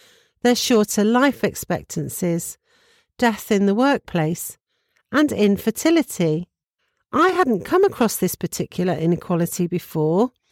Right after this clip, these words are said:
Inequality in terms of the quality and quantity of treatment that men with fertility problems receive.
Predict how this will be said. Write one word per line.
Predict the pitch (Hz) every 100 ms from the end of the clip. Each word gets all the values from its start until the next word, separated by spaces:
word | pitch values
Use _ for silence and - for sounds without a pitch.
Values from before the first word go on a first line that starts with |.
| _ _ _ _ -
Inequality | 247 269 - - 269 269 - 220 202 202
in | 180 202
terms | - 233 220 208
of | 208
the | 202
quality | - 262 240 226 - 214
and | 214
quantity | - 226 214 - - 202
of |
treatment | - - 254 - 170 160 - _ - _ -
that | 175
men | 208 220 220 196
with | 190
fertility | - 190 - 220 214 - 180
problems | - 185 190 180
receive. | 185 - - 262 185 160 -